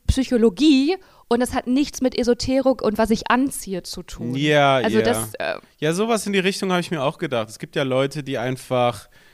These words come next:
Speaker 2: ähm, sich, also das ist ja dieses,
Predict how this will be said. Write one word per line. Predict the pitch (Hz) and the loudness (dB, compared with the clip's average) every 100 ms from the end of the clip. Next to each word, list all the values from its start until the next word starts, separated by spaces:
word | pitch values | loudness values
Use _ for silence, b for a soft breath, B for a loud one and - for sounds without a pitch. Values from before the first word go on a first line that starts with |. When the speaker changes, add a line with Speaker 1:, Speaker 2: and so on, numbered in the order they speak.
| b b b _ _ - | b b b _ _ -4
Speaker 2:
ähm, | 117 110 110 110 110 107 107 - _ _ _ - | 0 2 2 2 2 0 -2 -8 _ _ _ -12
sich, | 101 120 117 - - - | -2 0 0 -4 -10 -10
also | - 92 | -8 -8
das | 82 101 | -6 -6
ist | - | -4
ja | |
dieses, | 104 104 98 - | -6 -6 -8 -12